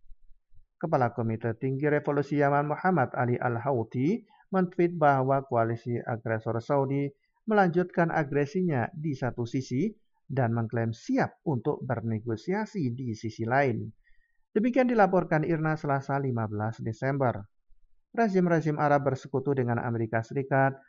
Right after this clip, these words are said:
untuk membantai warga sipil Yaman, dan akibatnya Amerika Serikat mempermalukan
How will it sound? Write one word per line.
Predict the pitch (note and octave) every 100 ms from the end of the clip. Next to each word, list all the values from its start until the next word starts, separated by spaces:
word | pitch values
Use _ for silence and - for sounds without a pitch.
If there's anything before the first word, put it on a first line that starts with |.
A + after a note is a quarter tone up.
| _ -
untuk | C#3 C3+
membantai | C3+ B2 B2 D3 D#3+ E3
warga | D#3+ D#3+ D3 D3
sipil | - E3 E3
Yaman, | E3+ E3+ A#2+ G2+ - _ _
dan | - C3+ C3
akibatnya | A#2+ A#2 A#2 B2 D3 D#3
Amerika | B2 A2+ A2+ A2+
Serikat | A2+ C3 C3+ C#3
mempermalukan | F3 F3+ E3 E3+ F3+ F#3 B2+ G#2+ G2